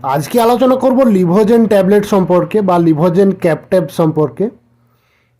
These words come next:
এটি একটি খুব ভালো আয়রন ট্যাবলেট। এটি আমাদের শরীরে রক্ত বাড়াতে সাহায্য করে বা রক্ত অল্পতার সমস্যা দূর করে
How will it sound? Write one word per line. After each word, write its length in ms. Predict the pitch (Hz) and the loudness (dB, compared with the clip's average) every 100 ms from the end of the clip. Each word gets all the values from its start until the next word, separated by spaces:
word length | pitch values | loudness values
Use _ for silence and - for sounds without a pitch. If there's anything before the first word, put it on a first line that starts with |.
| _ _ _ - | _ _ _ -10
এটি 240 | 180 240 | -4 -2
একটি 180 | 233 254 | -2 -2
খুব 300 | - 254 196 | -2 0 0
ভালো 320 | 160 175 220 | 2 2 2
আয়রন 460 | 214 175 185 202 202 | 2 2 2 2 2
ট্যাবলেট। 560 | 196 165 165 202 - - _ _ _ _ _ _ | 0 0 0 -2 -6 -20 _ _ _ _ _ _
এটি 300 | - 180 185 | -8 -6 0
আমাদের 300 | 247 254 262 | 2 4 2
শরীরে 480 | 269 - 208 233 247 | 0 0 0 4 2
রক্ত 340 | 208 170 - 220 | 2 0 0 0
বাড়াতে 360 | 208 214 214 | 2 2 0
সাহায্য 440 | - 170 180 175 202 | 0 0 0 0 0
করে 300 | 202 196 202 | 2 2 2
বা 180 | 180 | 2
রক্ত 300 | 170 156 - | 2 -2 -2
অল্পতার 360 | 196 180 202 196 | -2 0 0 0
সমস্যা 460 | 190 180 185 185 190 | 0 0 0 0 0
দূর 220 | 170 170 | 0 0
করে 280 | 170 175 | 0 -2